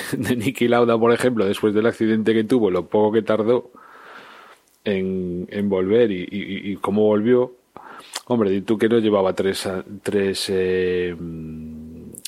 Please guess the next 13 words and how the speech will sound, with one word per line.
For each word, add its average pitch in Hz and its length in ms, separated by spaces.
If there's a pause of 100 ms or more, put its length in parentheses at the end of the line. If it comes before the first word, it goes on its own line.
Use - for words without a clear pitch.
(140)
tres - 220
años - 220
sin 107 100
correr 101 480
en 101 100
Fórmula 95 380
uno. 110 340
Cu-, - 280
yo-, 123 160 (300)
¿fueron 143 260
tres 190 240
o 113 40
dos 90 360